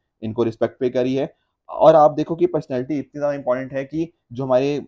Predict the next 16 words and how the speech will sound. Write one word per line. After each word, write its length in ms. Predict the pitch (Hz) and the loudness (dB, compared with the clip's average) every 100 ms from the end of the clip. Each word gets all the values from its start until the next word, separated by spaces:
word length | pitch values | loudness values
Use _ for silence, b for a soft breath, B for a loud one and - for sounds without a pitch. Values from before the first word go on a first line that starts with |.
| - | -6
महात्मा 340 | 123 117 131 | 2 2 2
गांधी 320 | 135 117 120 139 | -2 0 0 -2
जी 140 | 143 | -2
थे, 160 | 151 160 | -2 -6
ठीक 500 | - _ _ - 120 | -10 _ _ -4 2
है 60 | |
ना, 80 | 151 | 2
वो 160 | 139 120 | 2 2
भी 140 | 143 | 2
इस, 100 | 139 - | -2 -6
इनको 240 | 127 135 | -2 -2
अपना 180 | 127 135 | 0 -2
पॉलिटिकल 340 | 131 120 139 | -2 -2 -4
गुरु 160 | 127 135 | -4 -4
मानते 320 | 131 123 123 | -2 -2 -4
थे। 160 | 151 | -6